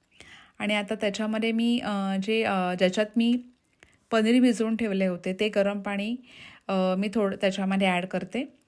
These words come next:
जास्तच पण असा पातळसर नाही करायचा आहे, थोडी अशी घट्टसरच, अ, मसाला आपल्याला पाहिजे आहे.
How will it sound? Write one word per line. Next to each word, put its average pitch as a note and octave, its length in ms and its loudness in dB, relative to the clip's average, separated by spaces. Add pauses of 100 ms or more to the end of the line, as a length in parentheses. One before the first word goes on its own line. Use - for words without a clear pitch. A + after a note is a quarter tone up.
(500)
जास्तच G#3+ 420 -2
पण C4+ 160 0
असा B3+ 200 0
पातळसर A3+ 720 0
नाही A3 220 -2
करायचा F#3 440 -2
आहे, G3 120 -4
थोडी G3+ 220 -2
अशी G#3 220 -4
घट्टसरच, G#3 760 -4
अ, F#3+ 260 -2
मसाला F#3+ 380 -2
आपल्याला F#3 340 -4
पाहिजे F3+ 340 -6
आहे. F#3 260 -6